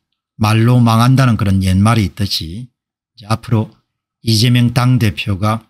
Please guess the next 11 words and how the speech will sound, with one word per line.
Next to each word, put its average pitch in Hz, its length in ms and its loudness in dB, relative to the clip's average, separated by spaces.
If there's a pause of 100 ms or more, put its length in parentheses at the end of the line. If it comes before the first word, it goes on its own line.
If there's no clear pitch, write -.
(120)
자신이 123 500 0
쏟아낸 113 920 -2 (180)
그 92 200 -4
발언으로 107 540 0
인해 87 240 -6
가지고 87 560 -8 (500)
사법적으로 110 760 -2
어떤 127 400 0
책임을 120 600 0 (160)
안게 101 340 -2
될지 110 520 -6